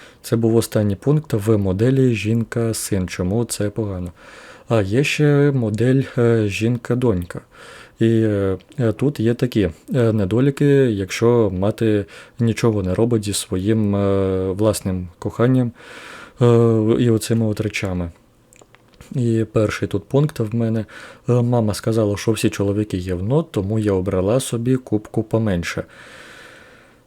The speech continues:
<sighs> Ну,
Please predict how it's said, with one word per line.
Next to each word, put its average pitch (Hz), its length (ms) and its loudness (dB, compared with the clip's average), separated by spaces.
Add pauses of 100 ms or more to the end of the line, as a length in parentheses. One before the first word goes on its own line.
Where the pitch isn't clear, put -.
(220)
<sighs> 139 60 6 (2250)
Ну, 156 300 0